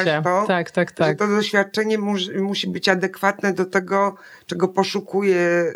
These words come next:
Speaker 2: mentee, tak?
Speaker 1: Tak, to jest bardzo ważne, bo
Speaker 2: Mhm.
Speaker 1: jeżeli ja szukam mentora, to też, e, ważne, żeby ktoś, jeżeli chce się rozwijać, sobie samemu zadał takie pytanie, kogo ja szukam, czego ja chcę,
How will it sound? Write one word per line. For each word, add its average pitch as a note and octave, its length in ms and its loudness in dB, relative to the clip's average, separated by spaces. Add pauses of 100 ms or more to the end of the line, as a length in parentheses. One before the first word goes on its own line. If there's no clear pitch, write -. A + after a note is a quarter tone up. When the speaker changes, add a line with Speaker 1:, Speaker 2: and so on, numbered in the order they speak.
Speaker 2:
mentee, E3+ 640 0
tak? D3+ 300 -4
Speaker 1:
Tak, G#3 280 0
to G#3 80 0
jest F#3 100 -2
bardzo A3 300 0
ważne, A3 280 0
bo A#3+ 40 0
Speaker 2:
Mhm. A3 180 0
Speaker 1:
jeżeli G#3+ 260 2
ja A3+ 140 2
szukam A#3 260 -2
mentora, G#3 720 2 (300)
to - 100 -8
też, - 280 0
e, A3+ 140 2
ważne, G3+ 280 0
żeby G3 160 0
ktoś, G#3 300 -2
jeżeli G3+ 220 2
chce G#3 240 -4
się G#3 120 -2
rozwijać, G3 560 0 (120)
sobie G3+ 460 -2
samemu G3 400 -2
zadał F3+ 240 0
takie F3 200 -4
pytanie, F3+ 360 0 (320)
kogo A3 220 -2
ja A#3 100 2
szukam, F3 320 -2
czego G3 140 0
ja G3 120 2
chcę, D3 340 0